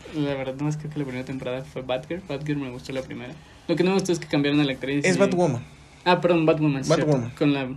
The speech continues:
Speaker 1: pelirroja. Cierto,
Speaker 2: Sí.
Speaker 1: cierto, cierto.
Speaker 2: Era muy buena serie. Estaba muy buena, yo creo que tenía mucho potencial esta Ruby Rose.
Speaker 1: No, nunca supe porque no investigué, la verdad.
Speaker 2: Pues es que supuestamente era lo que pasó como el tema de Joss Whedon con,
Speaker 1: Oh.
Speaker 2: con este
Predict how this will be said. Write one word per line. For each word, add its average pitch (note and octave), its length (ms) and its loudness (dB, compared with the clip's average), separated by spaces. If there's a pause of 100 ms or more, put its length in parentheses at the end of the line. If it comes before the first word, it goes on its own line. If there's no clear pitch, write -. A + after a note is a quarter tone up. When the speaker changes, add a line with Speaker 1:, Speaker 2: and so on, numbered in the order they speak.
Speaker 1:
pelirroja. B2+ 360 -4 (200)
Cierto, - 180 -6
Speaker 2:
Sí. D3+ 260 2
Speaker 1:
cierto, C3+ 260 -8
cierto. - 260 -16 (420)
Speaker 2:
Era F#3+ 160 6
muy A3 120 8
buena G#3+ 200 6
serie. C#3+ 340 -2 (560)
Estaba E3+ 400 2
muy G#3 140 4
buena, F#3 180 2
yo G3 120 4
creo G3+ 120 4
que G#3+ 60 4
tenía D#3 200 2
mucho E3+ 220 -2
potencial D3+ 440 -2
esta D#3+ 200 -4
Ruby D3+ 200 -2
Rose. C3 480 -8 (680)
Speaker 1:
No, D#3+ 320 0
nunca D#3 480 4
supe D#3 220 -4
porque C#3+ 300 -6
no C#3+ 200 4
investigué, F3 400 2
la C#3+ 100 2
verdad. B2+ 300 -2
Speaker 2:
Pues F#3+ 160 8
es G#3 100 2
que D4 120 6
supuestamente G#3 1040 6
era F3 260 4
lo D#3+ 180 2
que D3+ 100 -4
pasó C3 380 -2
como D3 440 0
el B2 220 -4
tema D3+ 240 4
de D3+ 260 2
Joss C#3 220 0
Whedon D3+ 420 4
con, B2 320 -2
Speaker 1:
Oh. C3 680 0
Speaker 2:
con B2+ 200 -2
este B2 760 -2